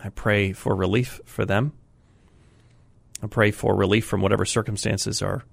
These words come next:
bringing this pain into their lives. And Lord, I pray that you would sustain, uh, by granting a peace which transcends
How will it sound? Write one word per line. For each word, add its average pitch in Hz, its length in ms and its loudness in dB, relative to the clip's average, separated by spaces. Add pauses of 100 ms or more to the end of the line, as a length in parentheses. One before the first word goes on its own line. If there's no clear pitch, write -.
(120)
bringing 113 460 2
this 101 160 -4
pain 95 300 -4
into 104 200 -6
their 101 160 0
lives. 104 320 0
And - 100 -2
Lord, 107 140 4
I 104 80 2
pray 113 280 2
that 101 240 0 (400)
you 127 220 6
would 139 200 4
sustain, 110 680 -2 (300)
uh, 92 240 -8
by 92 480 -8 (160)
granting 101 580 -4
a - 60 -8
peace - 520 -4
which - 220 -6
transcends 95 800 -4